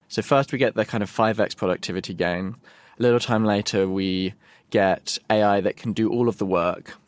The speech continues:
that people at Open A I and DeepMind can do. And I really think the gap between those is not gonna be very big, and, and we'll probably discuss a bit more about that later. At that point, I think A I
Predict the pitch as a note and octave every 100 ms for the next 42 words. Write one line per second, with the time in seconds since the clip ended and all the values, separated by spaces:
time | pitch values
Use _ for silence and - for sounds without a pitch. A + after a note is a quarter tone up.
0 | _ - G2 E2+ - - G2+ G#2+ F#2+ F2
1 | - - _ F#2+ - F#2+ F2+ F2+ F#2 -
2 | F2 F2+ F2 E2 F2 - - - _ -
3 | - A2+ A#2 C3+ C3+ B2+ G2 G#2 G2+ -
4 | A2 G2 F#2 F#2 F2+ F#2 G2+ F2 E2+ E2+
5 | - E2 F2 - G2+ F2 G2+ - G#2+ G2
6 | - - G#2 F2+ - F2 D#2 F2 - F2
7 | E2+ - E2+ E2+ F#2 - E2+ F2 - -
8 | - - _ _ _ - A2 E3+ G3 -
9 | D3 B2 C3 A#2 A#2+ A#2 A2 A2 A2 G#2+
10 | A2+